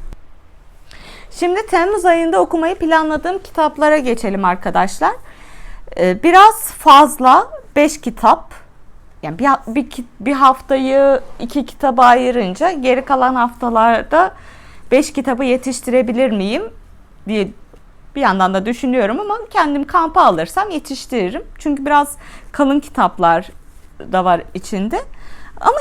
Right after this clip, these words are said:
yapacağım, yani Ağustos'a sarkıtmamaya çalışacağım. O zaman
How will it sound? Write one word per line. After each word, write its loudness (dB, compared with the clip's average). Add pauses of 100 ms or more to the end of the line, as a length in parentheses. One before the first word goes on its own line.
yapacağım, 0
yani 2
Ağustos'a 0
sarkıtmamaya 8
çalışacağım. 0 (460)
O 2
zaman 2